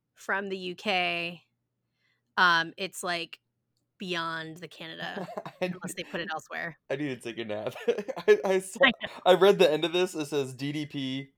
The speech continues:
Speaker 2: Disney dining plans, snack
Speaker 1: Yeah.
Speaker 2: eligible." I definitely read snack edible.
Speaker 1: <laughs>
Speaker 2: And I was like,
Speaker 1: If they were giving out
Speaker 2: "Disney?"
Speaker 1: edibles, that'd be
Speaker 2: <laughs> Oh my
Speaker 1: great. <laughs>
Speaker 2: God.
Speaker 1: I, I fully endorse it. Um, okay, so they have, and this,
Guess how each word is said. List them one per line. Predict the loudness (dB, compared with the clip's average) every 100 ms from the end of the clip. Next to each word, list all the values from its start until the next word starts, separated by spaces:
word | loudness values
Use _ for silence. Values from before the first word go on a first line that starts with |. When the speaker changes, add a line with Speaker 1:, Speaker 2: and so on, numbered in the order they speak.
| _ _
Speaker 2:
Disney | -10 -8 -2
dining | -2 -2 -4
plans, | -4 -4 -6 -10 -20
snack | -18 -8 -4 -4 0
Speaker 1:
Yeah. | 0
Speaker 2:
eligible." | 0 0 -2 0 0 -2 -8 -20 -20 _
I | 0 0 -4 -6
definitely | 2 4 4 -2 -6 -4
read | 0 2 0 -2
snack | -6 -2 -2 0
edible. | 0 0 -4 -6 -10 _ _ _ _ _ 4
Speaker 1:
<laughs> | 8 10 8 6 6 4 0 -2
Speaker 2:
And | -2
I |
was | 0 2
like, | 0 -2 0
Speaker 1:
If |
they | 4 4
were | 2
giving | 0 0
out | 0
Speaker 2:
"Disney?" | -2
Speaker 1:
edibles, | -4 -6 0
that'd | 0 2
be | 2
Speaker 2:
<laughs> |
Oh | 2 2
my | 4
Speaker 1:
great. | 6 8 6 6 2 0
<laughs> |
Speaker 2:
God. | 0 0 -2 -6 -14 -16 -20 _ -18 -16 -16 -18 -12
Speaker 1:
I, | -8 -6 -4 -6
I |
fully | -6 -8 -8
endorse | -8 -10 -10
it. | -16 -18 -18 -14 -12 -12 -14 _ 4
Um, | 6 8 6 4 2
okay, | 4 4 4
so | -2 -4
they | 0 2
have, | 6 6 6 4
and | 2 0
this, | 0